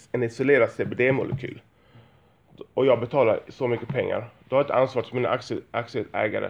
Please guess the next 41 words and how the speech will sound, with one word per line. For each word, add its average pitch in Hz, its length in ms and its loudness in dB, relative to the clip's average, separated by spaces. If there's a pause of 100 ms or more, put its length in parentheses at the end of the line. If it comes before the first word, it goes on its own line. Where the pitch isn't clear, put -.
(160)
att - 160 -4
det 127 60 -6
inte - 120 -8
finns 123 220 -6
någon 113 80 -2
liten 110 200 -4
tomte 123 340 0
som 120 160 -4
mig 117 160 4
i 110 40 0
Malmö. 113 480 2
"Ja, - 380 2
jag 160 60 8
har 170 60 6
också 196 160 -4
C 120 140 -4
B 104 100 -4
D." 101 140 -4 (440)
Och 120 100 0
det 131 80 4
är 139 40 6
inte 127 160 -4
så. 120 240 0 (120)
Det - 60 -8
är 120 60 -8
inte 123 200 -4
sant. 127 200 0 (220)
Det - 60 -10
finns 131 160 -8
inget 147 400 2
C - 180 0
B 147 120 0
D-företag 127 500 0
inom 135 240 2
Sverige 107 400 2 (260)
som 123 100 -12
säger, 113 380 0
"Vi 127 160 0
har 117 80 6
ett - 60 0
läkemedel, 113 540 0